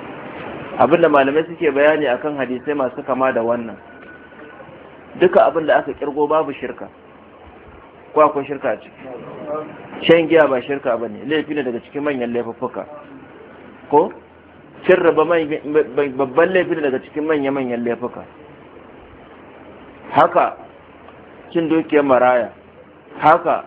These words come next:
wulakanta iyaye, duka dai kaba'ira ne. Amma duk da girman su ba su kai ya shirka ba.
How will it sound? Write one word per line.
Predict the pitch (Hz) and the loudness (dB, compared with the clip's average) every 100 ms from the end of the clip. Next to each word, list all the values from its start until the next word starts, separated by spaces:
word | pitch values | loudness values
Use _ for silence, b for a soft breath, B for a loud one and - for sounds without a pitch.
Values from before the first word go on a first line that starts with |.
| - | -6
wulakanta | 135 156 160 151 127 117 | -2 0 0 -2 -8 -8
iyaye, | 135 120 | -6 -4
duka | 127 190 170 | -2 -2 -2
dai | 160 170 | -2 -2
kaba'ira | 151 131 175 143 147 107 | -2 2 2 2 0 -2
ne. | 95 - - - - - - - - - - - - - - | -6 -18 -20 -20 -20 -20 -18 -16 -16 -16 -16 -16 -16 -4 0
Amma | 127 143 147 | 2 4 2
duk | 170 165 | 0 -2
da | 156 | 0
girman | 160 170 196 190 | 0 0 -2 -4
su | |
ba | 139 131 | -6 -6
su | 127 | -6
kai | 156 156 | -4 -2
ya | 131 | -4
shirka | 135 123 107 | -6 -6 -6
ba. | - | -6